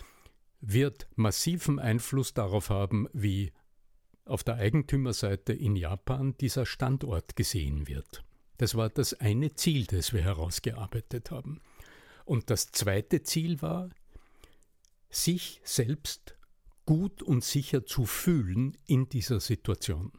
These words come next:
Also nicht gestresst zu sein von diesen, von diesen immer wieder herankommenden Meetings. Und dann habe ich als meine Aufgabe gesehen, ähm, zu schauen, welche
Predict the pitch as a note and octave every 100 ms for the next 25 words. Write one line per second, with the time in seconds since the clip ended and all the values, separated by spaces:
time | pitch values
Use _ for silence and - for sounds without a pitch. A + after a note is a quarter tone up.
0 | - - - A#2 A2+ G#2+ A#2+ - A2 -
1 | - G#2+ - - - G#2 F#2+ F2+ F#2 -
2 | F#2+ D#2+ G2+ A2 E2+ - - - - -
3 | - A2 F#2+ G#2 A2 - C3 A2+ F2+ A2+
4 | G#2 G2 E2 F#2 F#2 F#2+ F2 F2+ F2+ F#2
5 | D#2 D#2 - A#2 G#2 G2 - - _ _
6 | _ _ _ _ - - - B2+ F#2+ -
7 | _ G2 C#3+ A3 - - - B2+ C#3 C3
8 | A#2 F#2+ G2 D#3 D#3 C3+ - A2+ G2 G#2
9 | - F#2+ G#2 F2 F2+ D#2+ - - - -
10 | _ - - A2+ G2 F2 D#2+ _ _ _
11 | _ _ _ _ - - A#2 - G2+ G#2
12 | F#2+ F#2 - A2+ D#2+ G#2+ E2